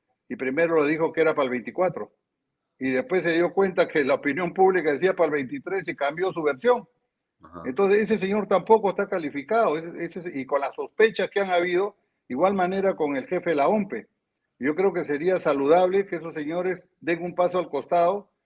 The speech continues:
Speaker 1: para que nueva, elegamos, eh, tanto lo, la Junta de Jueces Supremos, nombre un nuevo representante en la, el Jurado Nacional y, y se elija un nuevo representante en la ompe, ¿no? Yo creo que es fundamental,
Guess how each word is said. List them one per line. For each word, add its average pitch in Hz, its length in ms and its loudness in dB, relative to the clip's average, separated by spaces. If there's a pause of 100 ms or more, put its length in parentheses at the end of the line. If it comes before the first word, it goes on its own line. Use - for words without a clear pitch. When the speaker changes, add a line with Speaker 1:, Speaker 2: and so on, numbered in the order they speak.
(140)
Speaker 1:
para 127 240 -2
que 127 160 -6
nueva, 156 380 -2
elegamos, 139 560 -4 (120)
eh, 123 320 -4
tanto 160 300 -2
lo, 127 220 2
la 113 420 -2
Junta 165 280 -4
de 131 100 -2
Jueces 170 400 -2
Supremos, 160 560 0 (340)
nombre 170 320 0
un 160 140 -2
nuevo 185 240 4
representante 147 880 -2
en 120 140 -8
la, 110 200 -6
el 104 80 -14
Jurado 143 280 -2
Nacional 165 500 -2 (420)
y, 120 480 -6
y 110 40 -8
se 131 140 -2
elija 151 360 2
un 147 160 2
nuevo 139 800 4 (240)
representante 120 680 -6
en 117 60 -6
la 117 100 0
ompe, 147 320 0
¿no? 139 140 -6
Yo 151 180 0 (340)
creo 147 240 2
que 151 100 0
es - 60 -2
fundamental, 135 760 2